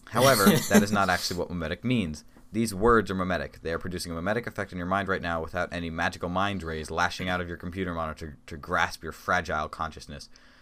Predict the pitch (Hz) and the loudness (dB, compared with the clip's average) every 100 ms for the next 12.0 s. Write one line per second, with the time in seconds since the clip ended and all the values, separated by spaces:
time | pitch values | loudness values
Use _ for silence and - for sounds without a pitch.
0 | - - - 95 131 156 131 113 113 104 | -20 -20 -12 -2 0 0 0 0 0 -2
1 | 98 - 120 80 90 117 - - _ _ | -4 -6 -8 -8 -6 -6 -8 -20 _ _
2 | - 90 87 - - - 92 92 107 95 | -12 -12 -12 -20 -14 -12 -12 -10 -8 -8
3 | 95 90 80 - 104 - 87 - - - | -8 -10 -12 -12 -12 -12 -14 -18 -20 -20
4 | - 90 85 - - - - 82 87 78 | -4 -2 -2 -6 -20 -20 -14 -10 -8 -10
5 | - - 95 98 95 110 - - 135 123 | -10 -12 -6 -6 -4 -4 -4 -4 -4 -2
6 | 110 107 92 98 90 92 85 80 78 71 | -4 -2 -4 -4 -8 -6 -6 -6 -8 -8
7 | 73 73 - _ - _ - _ - - | -12 -16 -18 _ -20 _ -20 _ -20 -16
8 | 127 82 - 98 98 - - 90 110 131 | -12 -12 -10 -12 -12 -16 -12 -4 0 0
9 | 123 - 107 104 92 82 - 78 82 92 | -2 -2 -4 -4 -4 -6 -6 -10 -10 -4
10 | 95 95 95 87 82 80 82 - - 139 | -4 -4 -8 -8 -8 -8 -10 -6 -4 -4
11 | - 95 71 80 78 71 69 64 76 69 | -2 -4 -4 -8 -10 -10 -12 -14 -14 -14